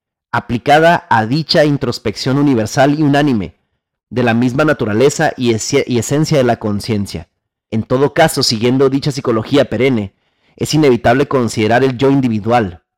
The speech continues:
en cierto sentido, como una ilusión y su mundo como un sueño. No obstante, con esto, no se menosprecian en absoluto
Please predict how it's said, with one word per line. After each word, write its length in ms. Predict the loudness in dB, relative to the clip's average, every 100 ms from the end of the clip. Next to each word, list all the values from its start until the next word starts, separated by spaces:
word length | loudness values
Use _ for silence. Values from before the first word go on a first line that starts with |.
| _
en 140 | -6 -2
cierto 320 | -2 -2 -4
sentido, 580 | -2 -4 0 0 -2 -6 _ _ _ _
como 200 | -4 0
una 140 | 2
ilusión 600 | 2 2 0 0 0 -2 _ _ _ _ _
y 80 | -8
su 140 | -2 0
mundo 340 | 2 2 2
como 200 | 0 0
un 100 | -2
sueño. 440 | 0 0 0 -4 -12 _ _ _ _ _ _
No 200 | -4 0
obstante, 680 | 2 2 2 2 2 0 -2 _ _ _ _
con 180 | -4 0
esto, 500 | -2 -2 -6 -6 _ _ _ _ _
no 180 | -2 -2
se 100 | 0
menosprecian 760 | 0 0 -2 -4 0 0 0 0
en 100 | 0
absoluto 800 | 0 -2 0 0 0 -2 -10